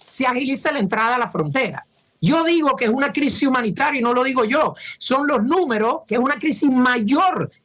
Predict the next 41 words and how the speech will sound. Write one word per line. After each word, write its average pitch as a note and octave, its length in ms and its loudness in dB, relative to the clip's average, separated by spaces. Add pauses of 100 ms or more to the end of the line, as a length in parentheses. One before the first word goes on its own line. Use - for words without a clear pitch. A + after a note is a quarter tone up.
(100)
que G#3+ 120 0
la G#3+ 120 0
de G3 120 0
Siria, F3 720 2 (380)
ya D4+ 260 2
en G#3+ 160 2
números, A#3+ 560 0 (200)
y G#3 80 2
son D4 280 0
la D#4 120 0
de C#4 100 0
los A3 140 0
venezolanos G#3 680 0
que F3+ 160 0
llegan G3 320 0
aquí, C4 380 -2 (240)
hay A3 220 0
cubanos, G#3+ 760 0 (120)
y A3 60 2
dentro B3 280 0
de C4 80 0
poco D4 280 0
ustedes C4+ 340 -2
verán, A#3+ 320 0
porque F3 280 -2
ya A#3+ 180 2
están A3+ 260 -4
entrando A3 540 0 (200)
los A3+ 260 0
colombianos, G3+ 680 0 (240)
digo A3+ 260 2
que B3+ 80 0
la A3+ 80 0
situación G3+ 460 0
no G#3+ 100 0
se A3 100 -2
avisura G#3 380 2
muy G3 160 2
bien G3 180 0
para F#3+ 200 -2
Colombia, E3+ 460 0